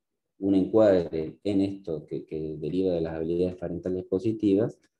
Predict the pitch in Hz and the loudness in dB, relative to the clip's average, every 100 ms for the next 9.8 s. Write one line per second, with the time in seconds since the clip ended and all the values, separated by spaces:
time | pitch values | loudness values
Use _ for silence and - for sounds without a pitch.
0 | _ _ _ 131 131 - 80 143 127 78 | _ _ _ 4 4 4 2 4 2 2
1 | - 76 _ _ _ _ _ _ _ _ | -4 -12 _ _ _ _ _ _ _ _
2 | _ 104 120 120 101 131 135 139 104 92 | _ 0 2 4 2 4 4 4 2 2
3 | 98 92 92 95 123 135 117 139 151 131 | 0 0 2 2 2 0 0 0 2 2
4 | 117 120 104 104 113 147 - _ 85 95 | 0 0 -10 -8 -6 -8 -10 _ -2 -2
5 | 95 98 107 123 113 85 - 98 98 - | 0 0 2 2 0 -4 -2 -2 -2 -4
6 | 80 80 80 85 92 90 82 - 76 - | -6 -6 -4 0 0 -2 -12 -6 -4 2
7 | 95 87 80 82 - 117 - 78 - _ | 2 2 -2 -6 -6 -6 -4 -10 -10 _
8 | _ _ _ 85 78 92 90 107 117 107 | _ _ _ -2 4 6 8 8 6 4
9 | 123 120 110 110 117 101 - | 4 4 4 2 -2 -2 -6